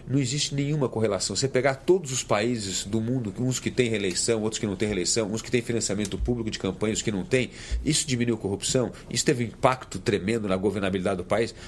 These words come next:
não tem absolutamente nenhuma correlação. Então, isso é o que eu chamo é a conversa fiada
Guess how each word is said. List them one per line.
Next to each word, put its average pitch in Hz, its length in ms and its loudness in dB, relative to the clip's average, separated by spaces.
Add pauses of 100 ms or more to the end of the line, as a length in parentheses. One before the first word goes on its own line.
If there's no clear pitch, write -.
(160)
não 127 120 0
tem 147 280 2
absolutamente 135 680 0
nenhuma 175 500 2
correlação. 92 720 -2
Então, 127 260 4 (440)
isso 151 260 2
é - 20 6
o 135 40 2
que 123 80 0
eu 110 40 4
chamo 127 240 0
é 117 60 2
a 110 60 0
conversa 127 760 0
fiada 110 600 0